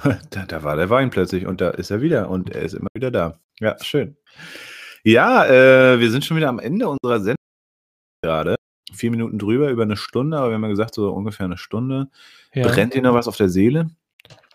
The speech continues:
Speaker 1: Haben wir noch
Speaker 2: Ähm,
Speaker 1: irgendwas
Speaker 2: wir
Speaker 1: zu korrigieren von letzter Woche?
Speaker 2: Oh. Ja, äh, bestimmt. Ja, ich, <laughs> ich hab jetzt aber nichts parat.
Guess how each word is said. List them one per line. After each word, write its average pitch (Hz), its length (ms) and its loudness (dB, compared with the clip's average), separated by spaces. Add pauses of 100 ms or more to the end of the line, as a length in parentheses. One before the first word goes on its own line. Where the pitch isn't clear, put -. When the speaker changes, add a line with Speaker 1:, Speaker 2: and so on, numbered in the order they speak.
(200)
Speaker 1:
Haben 95 140 0
wir 107 40 6
noch 104 60 6
Speaker 2:
Ähm, 139 40 6
Speaker 1:
irgendwas 143 180 2
Speaker 2:
wir 147 60 -4
Speaker 1:
zu - 60 -12
korrigieren 104 520 -2
von 143 160 -2
letzter 139 260 -2
Woche? 147 400 -4 (600)
Speaker 2:
Oh. 127 220 2 (840)
Ja, 131 300 -2 (180)
äh, 123 260 0
bestimmt. 131 580 0 (120)
Ja, 123 160 0
ich, 127 160 -4
<laughs> - 640 -2
ich - 240 -6 (200)
hab 135 180 -2
jetzt 139 120 0
aber 139 180 0
nichts 147 200 -4
parat. 139 560 -2